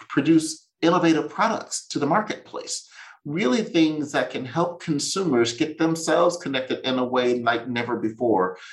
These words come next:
to their financial future. Let me give you a really tangible example of what I mean about that. And we're talking about consumers right now. Um, a tangible example is we launched a product called Boost, Experian Boost.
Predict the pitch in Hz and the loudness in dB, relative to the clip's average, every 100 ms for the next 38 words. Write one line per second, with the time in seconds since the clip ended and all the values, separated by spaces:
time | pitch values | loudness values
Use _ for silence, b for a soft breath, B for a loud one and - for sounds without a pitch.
0 | B B - 160 135 123 117 113 131 127 | B B 2 6 6 4 0 -8 -6 2
1 | 127 127 120 117 120 113 117 110 - - | 2 2 -2 -2 -4 -4 -4 -4 -8 -10
2 | b b _ _ 160 165 175 165 151 135 | b b _ _ 0 2 4 2 4 4
3 | 123 151 180 170 170 165 - 147 143 139 | 4 0 2 2 2 -4 -8 -2 0 0
4 | 127 127 110 113 110 107 98 95 101 98 | 2 0 0 -2 -2 -2 -2 4 4 4
5 | 101 104 101 98 95 92 - 104 90 90 | -2 -6 -8 -10 -12 -10 -4 0 0 0
6 | 90 80 - b b b b 117 120 123 | -2 -4 -4 b b b b 0 0 2
7 | 123 139 127 - - 110 - 139 107 92 | 2 2 0 -2 -4 -6 -2 -2 -2 -4
8 | - 90 - - - - - B B B | -6 -6 -8 -10 -10 -10 -12 B B B
9 | 127 120 117 107 104 107 _ _ _ - | 2 4 4 2 -2 -8 _ _ _ -2
10 | 156 - - 190 180 180 139 143 143 135 | -2 0 -2 0 4 4 4 2 0 2
11 | 117 110 110 135 131 131 131 B B B | 4 4 2 0 0 0 -4 B B B
12 | - 131 143 160 - - 147 131 123 - | 0 4 4 4 0 0 2 4 2 0
13 | - 139 117 117 110 113 123 110 - - | -4 2 4 4 0 -2 -2 -2 -4 -6
14 | - _ - 110 - 135 127 123 113 107 | -12 _ -4 -4 0 2 2 2 0 0
15 | - - - - | 0 -4 -6 -12